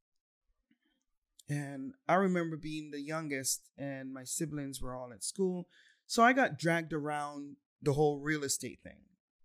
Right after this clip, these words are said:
Ain't nowhere else for me to go, right? I was, like, six or seven years old. And I remember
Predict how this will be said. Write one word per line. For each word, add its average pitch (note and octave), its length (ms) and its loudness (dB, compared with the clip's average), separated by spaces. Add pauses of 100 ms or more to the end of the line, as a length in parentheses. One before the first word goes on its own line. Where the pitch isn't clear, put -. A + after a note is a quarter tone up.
(1040)
Ain't A2 300 -4
nowhere D3+ 380 -6
else D#3 200 -10
for - 100 -6
me E3 180 -4
to D#3 80 -10
go, - 400 -4 (120)
right? E3 240 -6
I D3+ 60 -6
was, D3 140 -14
like, C#3 220 -16
six - 460 -6
or C#3+ 40 -14
seven C3+ 320 -6
years - 220 -10
old. - 140 -16 (640)
And F#3+ 420 4 (1000)
I G3 40 8
remember B3+ 760 6